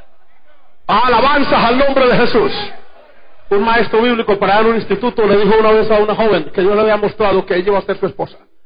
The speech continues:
Porque hay unos tan cobardes que no le dicen, "Usted me llama la atención, simpatizo", sino que le mandan una reunión, una, una razón de parte de Dios. "Dios me dijo que usted va a ser mi esposa". Y le dijo, "¿Seguro?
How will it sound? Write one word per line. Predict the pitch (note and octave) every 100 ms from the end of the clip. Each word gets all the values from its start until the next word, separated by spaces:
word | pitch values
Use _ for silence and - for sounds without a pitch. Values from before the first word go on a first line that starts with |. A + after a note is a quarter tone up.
| -
Porque | - G3
hay | G3+
unos | A3 G#3+
tan | G3+
cobardes | - F#3 G#3 G#3+ G#3
que | F3+
no | G3
le | G#3
dicen, | G#3+ G3
"Usted | D#3+ G#3+ G#3
me | G3
llama | G3+ G3+
la | F#3+
atención, | D#3+ - G3+ F#3+
simpatizo", | F#3+ F3 D#3+ G3+ F3 - -
sino | - F#3
que | G3
le | G3
mandan | F3+ F#3+ G3+
una | G3
reunión, | G3 F#3 E3 F#3 G3
una, | F#3
una | G3 F#3+
razón | G3 D#3+ G3+
de | G3 F#3
parte | F#3 F3+ F3+
de |
Dios. | D#3 D#3+ - - - - - - - - - - - - - -
"Dios | F#3 G#3+ F#3
me | G3
dijo | G3 G3
que |
usted | A3 F#3+
va |
a | F#3
ser | F#3+
mi |
esposa". | F3+ G3 -
Y |
le | D#3
dijo, | D3 D#3
"¿Seguro? | C#3+ F#3+ C#4+ -